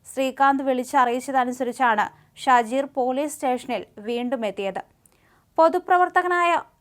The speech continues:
തന്റെ മുന്നിൽ വച്ച് ഒരാളെ മർദ്ദിക്കുന്നത് ശരിയല്ലെന്ന് ഷജീർ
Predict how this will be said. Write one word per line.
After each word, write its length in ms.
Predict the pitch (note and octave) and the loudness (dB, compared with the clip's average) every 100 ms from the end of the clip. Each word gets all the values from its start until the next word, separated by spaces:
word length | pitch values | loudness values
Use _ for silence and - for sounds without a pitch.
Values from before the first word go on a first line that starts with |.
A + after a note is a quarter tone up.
| - | 0
തന്റെ 240 | C#4 C4+ D4+ | 0 2 0
മുന്നിൽ 240 | C#4 C#4 C#4+ C#4+ | 0 -2 0 -2
വച്ച് 220 | C#4+ D4+ B3+ | 0 0 4
ഒരാളെ 300 | B3+ C4 C4 C4 | 6 6 4 2
മർദ്ദിക്കുന്നത് 600 | B3 A#3+ B3+ C#4 B3 C4 D4+ - | 0 -2 -4 -6 -4 -2 -4 -2
ശരിയല്ലെന്ന് 600 | B3 C4 C#4 C4 B3 C4 | -4 -2 -2 0 0 -2
ഷജീർ 380 | C4 A#3+ A3+ B3+ | -2 -2 -2 -4